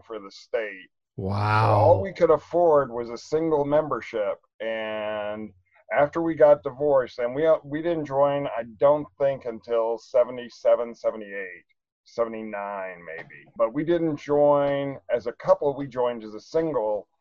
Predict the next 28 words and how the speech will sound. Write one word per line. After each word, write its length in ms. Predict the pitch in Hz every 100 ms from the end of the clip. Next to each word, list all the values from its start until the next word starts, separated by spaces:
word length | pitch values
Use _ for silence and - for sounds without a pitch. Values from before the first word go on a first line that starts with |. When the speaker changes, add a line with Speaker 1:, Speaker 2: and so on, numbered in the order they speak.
| _ _
Speaker 1:
And 200 | - 120
when 200 | 120 120
we 140 | 120 120
le-, 400 | 123 147 135 131
when 180 | 123 127
we 140 | 127 127
split 340 | - 143 151
up, 360 | 156 123 110 - -
she 400 | - - 180 180
took 260 | 262 -
the 120 | 143
ace 260 | 135 151 135
membership, 580 | 127 113 113 123 120 -
which 280 | 117 113 -
we 140 | 127
laugh 400 | 117 127 147 147
at 180 | 127 127 - - -
today, 600 | 110 120 104 92 85 87 _ - - _ - 107
and 100 | 113
I 220 | 123 143
took 380 | - 131 123 - 107 104
the 280 | 117 117 120
N 100 | 123
R 180 | 123 120
H 160 | -
S 240 | 123 123 -
membership, 560 | 104 101 87 - 73 - _
which 180 | 98